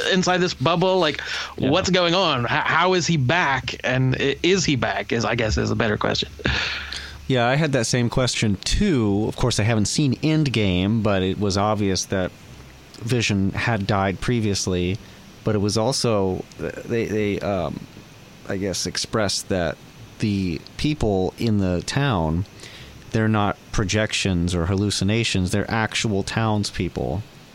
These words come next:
Speaker 2: who are under this mind control spell. So, yeah, that makes me wonder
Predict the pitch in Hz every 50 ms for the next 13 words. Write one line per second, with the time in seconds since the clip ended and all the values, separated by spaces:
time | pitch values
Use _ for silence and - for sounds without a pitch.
0 | - - - - - - - - - - 107 101 95 87 - 104 101 71 92 107
1 | 101 98 98 90 90 - - 101 92 90 92 98 95 - 90 87 85 - - 87
2 | 82 78 78 78 - - - - - 104 98 90 69 52 50 50 95 - - -
3 | - - - 101 92 80 78 82 92 - - - - - - - - - - -
4 | - - - 117 104 90 85 95 90 - - - - - - - 82 - - 110
5 | 107 - - - 101 95 104 117 123 104 67 55 50 50